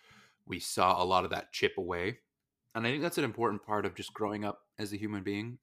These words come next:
is realizing that you contain multitudes. You're more than one thing. I think a big part of, like, ear-, late junior high, early high school for me was, like, trying to play a specific part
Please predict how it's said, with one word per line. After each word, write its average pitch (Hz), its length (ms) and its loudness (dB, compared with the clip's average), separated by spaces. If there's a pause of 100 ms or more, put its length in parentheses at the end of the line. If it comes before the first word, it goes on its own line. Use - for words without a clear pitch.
is 101 200 -4
realizing 101 600 2
that 98 140 2 (160)
you 98 260 -2
contain 107 420 0
multitudes. 113 800 -4 (480)
You're 98 180 0
more 95 580 -2
than 90 680 -4 (440)
one 92 340 -4
thing. 95 440 -8 (240)
I 95 120 -2
think 107 460 0
a 110 80 2
big 127 220 4
part 113 240 6
of, 101 280 2 (580)
like, - 200 -10 (100)
ear-, 110 280 6
late 113 280 6
junior 120 260 4
high, 107 180 6
early 101 280 4
high 95 180 4
school 104 200 -2
for 104 100 -6
me 98 160 2
was, 95 160 -4
like, 95 140 -10
trying 98 260 -4
to 95 60 -2
play 95 480 -2
a 104 60 -8
specific - 520 -8
part 95 400 -2